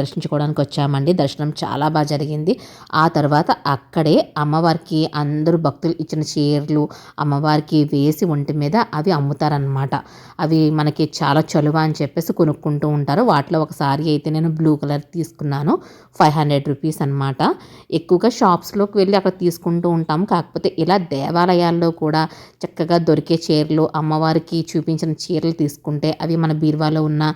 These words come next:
మన ఇంట్లో ఉన్న చాలా మంచిది, మనం కట్టుకున్న చాలా మంచిది. నెక్స్ట్ డే మార్నింగ్ టిఫిన్స్ అయిపోయిన తర్వాత ఇంకా ఉండవల్లి కేవ్స్‌కి బయలుదేరామన్నమాట. పిల్లలతో కాబట్టి కొంచెం కంఫర్టబుల్గానే బయలుదేరాలి. ఇంకా చలి తగలకుండా ఇలాంటివి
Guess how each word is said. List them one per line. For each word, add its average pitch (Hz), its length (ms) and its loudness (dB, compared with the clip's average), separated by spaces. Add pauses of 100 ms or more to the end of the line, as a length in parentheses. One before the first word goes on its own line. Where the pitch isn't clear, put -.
(360)
మన 170 100 2 (120)
ఇంట్లో 160 260 2
ఉన్న 160 120 2 (120)
చాలా 160 260 0
మంచిది, 151 380 0 (100)
మనం 156 220 0
కట్టుకున్న 156 380 -4 (100)
చాలా 156 260 0
మంచిది. 151 360 0 (340)
నెక్స్ట్ - 280 -2
డే 208 80 4 (160)
మార్నింగ్ 170 420 2 (160)
టిఫిన్స్ 190 400 0 (160)
అయిపోయిన 160 480 0
తర్వాత 147 400 0 (360)
ఇంకా 151 140 -2 (120)
ఉండవల్లి 160 460 2
కేవ్స్‌కి 151 440 -2
బయలుదేరామన్నమాట. 143 840 0 (520)
పిల్లలతో 147 420 2 (100)
కాబట్టి 151 360 -2 (100)
కొంచెం 160 400 0 (140)
కంఫర్టబుల్గానే 160 840 0
బయలుదేరాలి. 147 540 2 (160)
ఇంకా 160 200 0
చలి 165 180 2 (100)
తగలకుండా 151 580 0 (500)
ఇలాంటివి 165 480 2